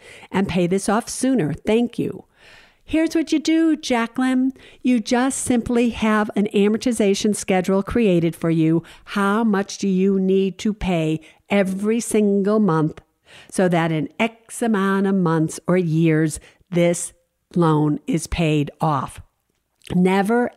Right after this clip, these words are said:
ever just do an interest-only loan.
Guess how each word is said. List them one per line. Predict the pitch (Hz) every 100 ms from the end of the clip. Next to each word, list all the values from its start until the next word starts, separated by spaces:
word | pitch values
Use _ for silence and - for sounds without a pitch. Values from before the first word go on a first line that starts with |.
| -
ever | 190 156 139 - - _
just | 196 185 -
do | - 175 175 -
an | 180 -
interest-only | 190 185 - 190 185 - - 185 180 175 175 180
loan. | 180 226 269 165